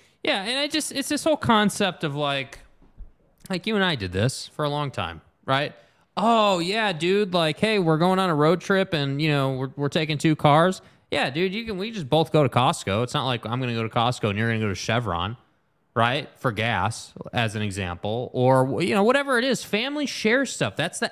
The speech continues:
essence of a family, especially when you have kids. So the idea that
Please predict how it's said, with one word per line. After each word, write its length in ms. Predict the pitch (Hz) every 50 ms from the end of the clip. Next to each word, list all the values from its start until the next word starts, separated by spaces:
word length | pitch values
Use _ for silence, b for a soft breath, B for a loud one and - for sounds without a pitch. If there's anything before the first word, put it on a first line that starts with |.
| - 170
essence 400 | 202 202 - - 214 196 - -
of 140 | 190 160 160
a 40 |
family, 540 | 139 - - 165 170 180 156 110 73 - - - _ _ _ _ _ _ _ _ _
especially 360 | - - - 208 185 - 254
when 100 | 233 226
you 60 | 214 180
have 100 | - -
kids. 480 | - 226 214 131 82 - - - - - _ _ _ _ _ _ _ _ _ _ _ _ _ _ _ _ _ -
So 140 | - - 170
the 160 | 165 190 196
idea 340 | 208 202 190 170 214 226 240
that 240 | 214 208 170 135 b